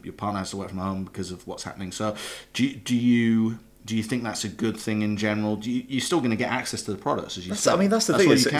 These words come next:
Speaker 2: it's
Speaker 1: about,
Speaker 2: all
Speaker 1: right?
Speaker 2: about the access. That's all
Speaker 1: Yeah.
Speaker 2: I, all I care about. So yeah, if I can literally just stroll into a Covent Garden office or Soho or wherever, and yeah,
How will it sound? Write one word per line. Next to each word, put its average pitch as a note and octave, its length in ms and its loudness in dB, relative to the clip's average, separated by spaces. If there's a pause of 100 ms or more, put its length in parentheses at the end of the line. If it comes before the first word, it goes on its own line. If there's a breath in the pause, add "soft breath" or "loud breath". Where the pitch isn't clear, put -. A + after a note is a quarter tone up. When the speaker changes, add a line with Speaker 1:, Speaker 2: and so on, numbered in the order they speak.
(120)
Speaker 2:
it's - 80 -
Speaker 1:
about, D#2 60 0
Speaker 2:
all C#3 160 6
Speaker 1:
right? C#3 40 6
Speaker 2:
about A2+ 220 6
the G#2 60 0
access. D#3+ 120 -4
That's A2+ 180 4
all C3+ 80 10
Speaker 1:
Yeah. A2+ 200 8
Speaker 2:
I, F#2 40 -2
all A2 180 6
I G#2 60 4
care B2 140 6
about. G#2+ 220 6
So A2 80 4
yeah, G#2+ 260 6
if - 100 2
I A#2 80 6
can A2+ 100 2
literally A#2+ 260 2
just A2 200 0
stroll G#2+ 380 0
into F#2 520 0
a F2 260 0
Covent G#2+ 300 -4
Garden F2 240 0
office F2 320 -4
or E2 120 -6
Soho E2 320 0
or D#2 60 -2
wherever, E2 320 0 (280 loud breath)
and G2 160 2
yeah, F#2+ 180 4